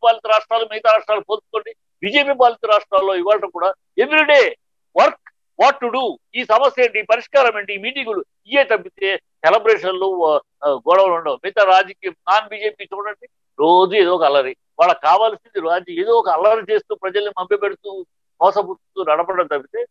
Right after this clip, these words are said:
నిజమైన కార్యాచరణ చేయదు. బీజేపీకి ఉన్న వ్యత్యాసం అదే, బీజేపీ with difference అంటే అదే, బీజేపీ feels every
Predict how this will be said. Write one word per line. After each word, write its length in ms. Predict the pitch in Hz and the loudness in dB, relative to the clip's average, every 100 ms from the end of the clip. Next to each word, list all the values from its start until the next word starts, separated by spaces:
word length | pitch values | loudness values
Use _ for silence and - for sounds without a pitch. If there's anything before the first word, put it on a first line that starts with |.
| _ _ 160 | _ _ -4
నిజమైన 420 | 170 220 233 220 | 0 2 0 -4
కార్యాచరణ 600 | - 165 185 170 147 175 | -2 0 0 -2 -4 -8
చేయదు. 260 | 185 - 107 _ _ _ _ _ _ _ _ _ - | -12 -14 -20 _ _ _ _ _ _ _ _ _ -2
బీజేపీకి 440 | 196 190 202 196 | 2 4 2 -2
ఉన్న 120 | 185 170 | -8 -6
వ్యత్యాసం 520 | 156 - 202 165 151 | -8 -4 -2 -2 -4
అదే, 240 | 139 120 - | -6 -8 -8
బీజేపీ 380 | 175 202 208 | -4 -4 -4
with 180 | 196 175 | -8 -6
difference 400 | 131 160 196 190 | -6 -2 -2 -2
అంటే 200 | 196 214 | -2 0
అదే, 300 | 196 185 - _ _ _ - | 0 2 -2 _ _ _ -8
బీజేపీ 420 | 170 208 208 233 | -2 2 2 0
feels 420 | 190 240 339 175 _ _ _ _ _ _ _ _ 165 | -10 -2 0 0 _ _ _ _ _ _ _ _ -2
every 520 | 226 240 208 170 | 2 2 0 -2